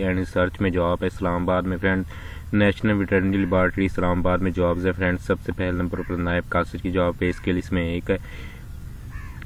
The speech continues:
एक सीट इसमें लोकल डोमिसाइल है, अठारह से पच्चीस साल उन्होंने उम्र मांगी, primary pass उन्होंने तालीम मांगी, laboratory attendant की job है, local की job है,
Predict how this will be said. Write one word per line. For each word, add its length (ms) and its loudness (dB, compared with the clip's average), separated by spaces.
एक 200 4
सीट 280 4
इसमें 260 2
लोकल 360 6
डोमिसाइल 500 4
है, 80 6
अठारह 280 2
से 120 -6
पच्चीस 360 0
साल 200 4
उन्होंने 240 0
उम्र 220 2
मांगी, 260 2
primary 360 2
pass 260 2
उन्होंने 200 0
तालीम 320 0
मांगी, 240 2
laboratory 580 2
attendant 440 0
की 60 -2
job 300 0
है, 60 4
local 320 -2
की 100 -4
job 280 -2
है, 60 -2